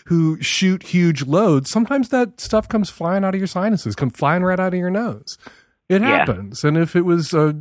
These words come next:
Speaker 1: if it killed people, we'd hear about those blowjob-related deaths every once in a while, we have to infer.
Speaker 2: Yeah. It, it's, it's just the, the quantity that, that she's presenting us with here is, is,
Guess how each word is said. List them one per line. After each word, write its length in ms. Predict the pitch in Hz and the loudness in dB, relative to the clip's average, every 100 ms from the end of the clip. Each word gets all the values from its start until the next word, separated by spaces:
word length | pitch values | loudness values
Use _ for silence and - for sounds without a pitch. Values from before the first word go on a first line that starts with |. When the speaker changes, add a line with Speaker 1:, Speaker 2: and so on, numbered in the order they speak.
| 156 | -4
Speaker 1:
if 160 | 160 | -2
it 80 | 156 131 - | -2 -4 -4
killed 280 | 151 214 214 | 0 2 0
people, 360 | 117 107 139 | -4 -2 0
we'd 160 | 147 156 | 0 0
hear 200 | 151 175 | 0 0
about 260 | 170 143 143 | 0 0 0
those 160 | 143 120 | -2 -2
blowjob-related 720 | 135 135 143 131 139 139 123 | 0 0 0 0 0 0 -2
deaths 280 | - - - | -4 -2 -2
every 140 | 110 | 0
once 240 | 104 101 - | 0 -4 -4
in 60 | |
a 20 | |
while, 140 | 95 95 | -6 -4
we 80 | 104 | -4
have 160 | 92 | -4
to 220 | - 95 98 - - - _ | -6 -6 -6 -12 -20 -20 _
infer. 680 | 127 101 - 127 101 98 139 _ _ _ _ _ _ _ 135 | 0 0 2 2 2 -2 -4 _ _ _ _ _ _ _ 0
Speaker 2:
Yeah. 240 | - - - - | 2 2 -2 -2
It, 140 | 135 - | -2 0
it's, 160 | 139 - | -4 -4
it's 260 | - 131 - | -4 -4 0
just 180 | 135 - | -2 0
the, 220 | 104 90 - _ - | 2 0 -2 _ -6
the 80 | 104 | -6
quantity 760 | - - 90 92 80 76 73 - _ - | -6 0 2 2 -2 -6 -8 -12 _ -14
that, 120 | 90 _ _ - | -14 _ _ -8
that 120 | - - | -8 -8
she's 160 | - 90 - - | -6 -6 -8 -14
presenting 460 | - - 92 90 90 | -8 -4 -2 -2 -4
us 100 | 85 - | -4 -2
with 140 | 87 | -2
here 300 | - 90 - | 0 -2 0
is, 200 | - - - - | -2 -4 -6 -6
is, 160 | - | -6